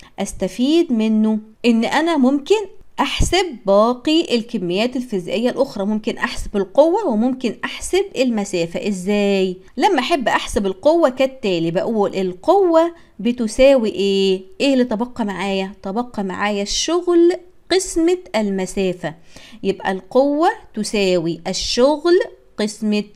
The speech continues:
المسافة. ممكن أحسب المسافة، المسافة إيه تبقى معايا؟ يبقى المسافة تساوي الشغل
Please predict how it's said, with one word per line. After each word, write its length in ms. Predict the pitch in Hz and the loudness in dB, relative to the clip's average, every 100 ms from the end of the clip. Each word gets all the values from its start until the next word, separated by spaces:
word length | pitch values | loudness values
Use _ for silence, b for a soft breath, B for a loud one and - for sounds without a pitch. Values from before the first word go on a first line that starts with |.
| - | -2
المسافة. 640 | 214 196 175 - 160 - - B B B B | -2 -2 -6 -6 -8 -10 -16 B B B B
ممكن 520 | 214 269 294 311 285 - | 2 2 2 0 -2 -4
أحسب 460 | 160 - 247 247 | -12 -4 -2 -2
المسافة، 800 | 196 196 220 247 320 339 330 220 214 b b - | -4 -4 -4 2 4 4 0 -6 -8 b b -6
المسافة 600 | 196 202 196 233 226 220 | -2 -2 0 0 -2 -2
إيه 140 | 220 247 | -2 -2
تبقى 380 | 220 240 - | -4 -6 -6
معايا؟ 520 | 214 165 202 202 202 208 | -4 -2 -2 2 2 0
يبقى 260 | 190 180 | -4 -4
المسافة 540 | 180 185 - 214 208 190 | -4 -4 -2 -2 -2 -4
تساوي 800 | 190 180 208 220 254 311 381 B B B B - | -4 -4 -2 0 4 4 4 B B B B -8
الشغل 800 | 196 - - 269 302 311 320 359 | -6 -2 0 4 4 4 4 4